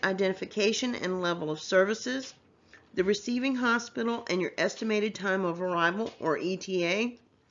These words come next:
the patient's age and gender, the patient's chief complaint or your perception of the problem and its severity.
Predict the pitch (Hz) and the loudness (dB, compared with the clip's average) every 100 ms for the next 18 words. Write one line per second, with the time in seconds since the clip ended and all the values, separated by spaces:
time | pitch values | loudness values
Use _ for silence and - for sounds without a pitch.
0 | - - - - - 180 175 208 196 98 | -20 -20 -20 -20 -8 -4 2 4 4 0
1 | 98 - 156 190 208 175 - 175 160 175 | -4 -2 2 4 2 -2 0 0 4 6
2 | 208 254 302 359 _ _ - - - - | 6 4 2 -2 _ _ -20 -20 -6 -4
3 | 175 226 220 208 - - - 254 277 311 | 0 4 4 2 -4 -4 2 2 2 0
4 | 294 247 208 190 196 - 208 226 240 233 | -2 0 2 2 0 2 4 6 4 2
5 | 247 240 254 254 - 220 - 170 190 - | 0 0 0 -2 -2 -4 -2 -4 -6 0
6 | 208 202 202 208 - 175 202 208 196 - | 4 4 2 -2 -2 0 2 2 0 -4
7 | - - 180 185 170 151 98 - | -14 -6 0 6 6 6 4 -2